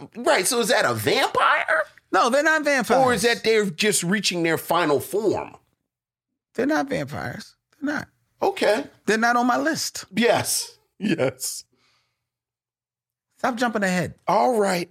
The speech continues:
Speaker 1: All right. Go ahead.
Speaker 2: Number two.
Speaker 1: Number two.
Speaker 2: Another. This is another one.
Speaker 1: All right.
Speaker 2: Following in the Malcolm Jamal Warner, uh, uh, uh, phase.
Speaker 1: Okay.
Speaker 2: Is that we are just at his latest iteration.
Speaker 1: Yes.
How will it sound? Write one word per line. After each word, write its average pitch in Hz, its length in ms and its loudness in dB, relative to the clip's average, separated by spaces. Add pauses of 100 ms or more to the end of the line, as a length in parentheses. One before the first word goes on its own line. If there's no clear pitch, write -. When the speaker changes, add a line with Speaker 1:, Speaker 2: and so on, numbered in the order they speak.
Speaker 1:
All 160 160 0
right. 110 220 -2
Go - 120 -2
ahead. 180 340 -2
Speaker 2:
Number 226 340 2
two. 180 360 0
Speaker 1:
Number 185 320 2
two. 165 580 0 (680)
Speaker 2:
Another. 196 520 2
This 175 240 0
is 185 100 -2
another 208 380 2
one. 147 380 0 (220)
Speaker 1:
All 143 180 4
right. 147 200 4
Speaker 2:
Following 190 420 2
in 170 120 2
the 160 80 2
Malcolm 175 440 2
Jamal 156 440 2
Warner, 170 720 0 (800)
uh, - 20 0
uh, 120 960 0
uh, 117 400 -4 (220)
phase. 131 500 -2
Speaker 1:
Okay. 160 420 0 (120)
Speaker 2:
Is 139 140 0
that 147 180 2
we 175 160 2
are 170 80 2
just 156 320 -4
at 160 180 -2
his 147 320 -8
latest 147 460 -4
iteration. 135 600 -2
Speaker 1:
Yes. - 560 -2